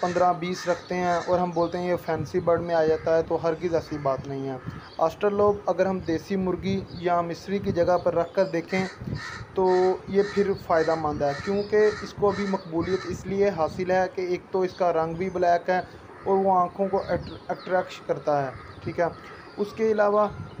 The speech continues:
अभी इसकी ज़्यादा मकबूलियत हासिल नहीं हुई, ना इसके अंदर हैचरियाँ वगैरह लगी हैं, ये ज़्यादातर आम नहीं हुआ,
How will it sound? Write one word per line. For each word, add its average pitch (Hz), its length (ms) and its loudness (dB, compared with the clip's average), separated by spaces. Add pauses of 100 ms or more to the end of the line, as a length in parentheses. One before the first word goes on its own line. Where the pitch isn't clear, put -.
(680)
अभी 214 320 -2
इसकी 208 320 -8
ज़्यादा 196 240 6
मकबूलियत 196 500 0
हासिल 180 360 2
नहीं 190 140 0
हुई, 196 200 0
ना 180 200 2
इसके 180 240 -2
अंदर 180 240 0 (340)
हैचरियाँ 165 500 -2
वगैरह 180 260 2
लगी 170 260 -2
हैं, 180 200 0
ये 175 160 -2
ज़्यादातर 165 420 2
आम 156 320 2
नहीं 165 160 -4
हुआ, 156 280 2